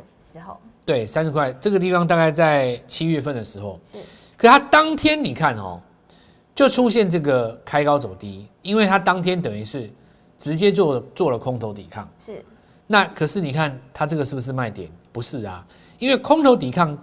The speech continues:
Speaker 2: 杀回来的低点，只要没有破红棒的话，你看它昨天就反攻，今天再一个涨停。
Speaker 1: 是，没错。
Speaker 2: 所以说其实哦，我们要来跟各位讲什么一个逻辑呢？像现在行情它量能比较低嘛。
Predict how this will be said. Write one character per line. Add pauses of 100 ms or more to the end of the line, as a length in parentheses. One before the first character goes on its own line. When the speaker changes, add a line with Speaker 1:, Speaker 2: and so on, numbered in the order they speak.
(180)
Speaker 2:
杀
回
来
的
低
点，
只
要
没
有
破
红
棒
的
话， (600)
你
看
它
昨
天
就
反
攻，
今
天
再
一
个
涨
停。
Speaker 1:
是，
没
错。 (400)
Speaker 2:
所
以
说
其
实
哦， (480)
我
们
要
来
跟
各
位
讲
什
么
一
个
逻
辑
呢？ (280)
像
现
在
行
情 (260)
它
量
能
比
较
低
嘛。